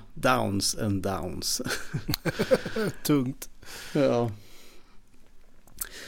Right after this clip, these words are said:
Speaker 1: Och till råga på förseningen så konstaterade Paramount att det var för lite våld i den här filmen.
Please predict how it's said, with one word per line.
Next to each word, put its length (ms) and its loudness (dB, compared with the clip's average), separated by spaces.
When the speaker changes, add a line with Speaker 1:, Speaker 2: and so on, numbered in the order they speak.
Speaker 1:
Och 200 2
till 80 10
råga 280 12
på 400 12
förseningen 640 10
så 140 8
konstaterade 680 6
Paramount 760 6
att 160 4
det 60 2
var 120 6
för 140 6
lite 300 10
våld 480 8
i 60 6
den 120 4
här 140 4
filmen. 500 0